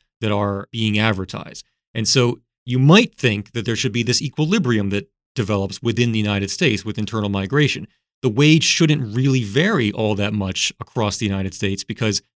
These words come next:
when it does, people will move there to equal out the wage. Then it'll go down and then it'll be roughly even in, in the country. What they find is that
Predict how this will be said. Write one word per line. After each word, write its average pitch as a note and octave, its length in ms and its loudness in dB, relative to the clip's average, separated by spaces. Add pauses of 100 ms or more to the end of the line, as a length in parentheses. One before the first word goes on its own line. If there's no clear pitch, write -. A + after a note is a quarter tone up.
(120)
when A#2+ 180 0
it F#2+ 140 -2
does, C3 480 2 (240)
people A#2 240 -2
will G#2 120 0
move C3 340 2
there G#2 340 0 (540)
to G#2+ 280 0
equal C3+ 300 0
out F3 180 4
the A2 80 -4
wage. F#2+ 300 -6
Then G2+ 140 -2
it'll G2+ 180 -2
go G#2+ 180 2
down G2+ 320 0
and G2 100 -2
then G2 240 -4 (320)
it'll G#2+ 140 -6
be G#2+ 100 -2
roughly A2 380 -2
even G#2+ 340 0
in, F#2+ 80 -4
in A2 140 -8
the G#2 80 -4
country. - 460 -4 (420)
What B2 180 2
they B2 100 4
find G3 440 4
is A#2 440 2 (380)
that G#2+ 220 2